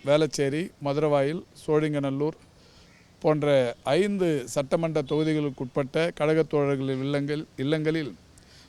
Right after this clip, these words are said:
பல்லாயிரக்கணக்கான கழக கொடிகளை ஏற்றும் நிகழ்வை அவரவர்களே அவரவருடைய இல்லங்களில் செய்து வருகிறார்கள்.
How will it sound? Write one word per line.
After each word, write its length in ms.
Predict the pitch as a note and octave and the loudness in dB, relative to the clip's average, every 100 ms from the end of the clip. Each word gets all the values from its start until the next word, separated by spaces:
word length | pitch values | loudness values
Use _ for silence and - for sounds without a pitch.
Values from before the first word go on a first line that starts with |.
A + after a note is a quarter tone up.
| _ | _
பல்லாயிரக்கணக்கான 1120 | D#3 F3 G3+ G3+ G3 E3+ E3+ E3 E3 D#3+ F#3 - | 0 6 8 8 4 0 -2 2 0 2 -2 -4
கழக 320 | D3+ D#3 D#3+ | 0 2 0
கொடிகளை 560 | C#3 D3+ D3 D3 D3+ D#3 | 0 0 0 0 0 -2
ஏற்றும் 400 | C#3+ D3 C#3 C#3+ | -2 -2 -2 -4
நிகழ்வை 460 | C3+ D3 D3 D#3+ - | -2 0 0 -2 -4
அவரவர்களே 560 | C#3+ C#3+ D3+ D3+ D3+ D#3+ | -2 0 0 0 0 0
அவரவருடைய 640 | D3 C#3+ C#3 C3+ C3 C3 | 0 0 -2 -2 -2 -2
இல்லங்களில் 500 | C3 C#3+ C#3+ C3+ C3+ C3+ | -2 -2 -2 -2 -4 -6
செய்து 340 | - C3+ B2+ | -6 -4 -4
வருகிறார்கள். 500 | B2 A#2 A2+ G#2+ | -4 -4 -6 -6